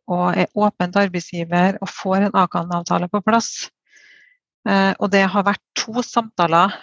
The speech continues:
la oss si en gang i måneden, da, så det har gått to måneder siden det har vært oppdaget, og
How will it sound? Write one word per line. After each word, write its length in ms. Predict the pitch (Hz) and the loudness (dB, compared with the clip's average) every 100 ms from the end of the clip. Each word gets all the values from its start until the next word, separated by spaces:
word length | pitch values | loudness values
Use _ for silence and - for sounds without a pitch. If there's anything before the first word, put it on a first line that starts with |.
| - | -6
la 100 | 190 | -4
oss 120 | 180 - | -4 0
si 100 | 190 | 2
en 140 | 190 | 2
gang 140 | 190 196 | 0 -2
i 40 | |
måneden, 320 | 196 190 170 202 | -2 -2 -2 0
da, 80 | 202 | -2
så 160 | 190 | -2
det 80 | 185 | -6
har 80 | 190 | -6
gått 140 | 202 - | -10 -8
to 160 | - 190 | -6 -2
måneder 340 | 202 180 165 | 0 0 -2
siden 380 | - 190 175 170 170 | 2 0 0 -10 -10
det 340 | _ _ 190 | _ _ 2
har 120 | 185 | 2
vært 100 | - | 0
oppdaget, 640 | - - 175 170 175 175 - | -12 -2 0 2 2 2 0
og 400 | 180 180 185 | -2 -2 -4